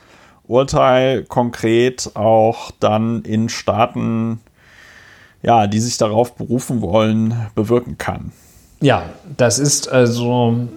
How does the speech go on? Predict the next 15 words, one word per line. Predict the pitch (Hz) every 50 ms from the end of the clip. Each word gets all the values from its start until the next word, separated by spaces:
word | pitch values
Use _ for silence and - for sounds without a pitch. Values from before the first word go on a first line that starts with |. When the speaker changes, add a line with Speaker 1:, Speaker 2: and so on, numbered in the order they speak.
| - _
Speaker 2:
das, | - 143 160 - - - - - - - - _ _ _ -
das | 151 151 151 180 - - -
und | - 151 151 123
noch | 139 147 143 -
viel | - - - - - - - - - 214 208 202 190 185
mehr | 180 160 160 151 123 110 113 120 117
ist | 135 131 - - -
in | 147 131 123
der | 117 113 107
Büchse | 110 135 143 - - 156 139
der | 123 127
Pandora | 123 - - 123 117 113 120 127 131 135 117 113
drin | 110 120 110 113 120 160 226 262 185
und | 151 151 135 127 127 131 127 127 - - - - - - - - - - - _ _ _ _ _ - 101 - _ -
der, | 135 123 120 120 127 123 120 123 123